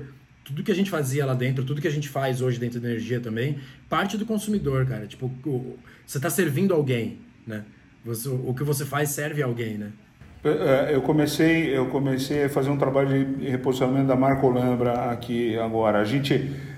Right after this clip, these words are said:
Speaker 2: é, lembrando, né, Olambra é a cooperativa agroindustrial Olambra, que fica, é, no município de Paranapanema, no sudoeste paulista. Não tem nada a ver com a Olambra, do município de Olambra, lá perto de Jaguariúna.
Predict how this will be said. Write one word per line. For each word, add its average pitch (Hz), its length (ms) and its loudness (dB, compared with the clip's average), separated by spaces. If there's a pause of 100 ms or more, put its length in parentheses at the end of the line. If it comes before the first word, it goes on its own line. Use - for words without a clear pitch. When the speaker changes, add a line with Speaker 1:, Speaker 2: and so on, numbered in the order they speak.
(100)
Speaker 2:
é, 135 120 -6
lembrando, 135 560 4
né, 127 120 4
Olambra 131 520 6
é 120 340 2
a - 40 -4
cooperativa 131 580 0
agroindustrial 123 600 2
Olambra, 131 380 4
que 135 100 0
fica, 131 400 0 (460)
é, 120 140 0
no 127 100 0
município 131 480 4
de 131 80 2
Paranapanema, 131 880 4
no 131 100 2
sudoeste 131 580 2
paulista. 131 680 2 (400)
Não 120 120 -4
tem 135 120 2
nada 143 200 6
a - 20 4
ver 139 160 0
com 143 80 2
a 131 40 6
Olambra, 131 460 4
do 127 120 2
município 135 560 2
de 131 80 2
Olambra, 131 380 4
lá 127 100 4
perto 131 360 6
de - 60 2
Jaguariúna. 123 640 2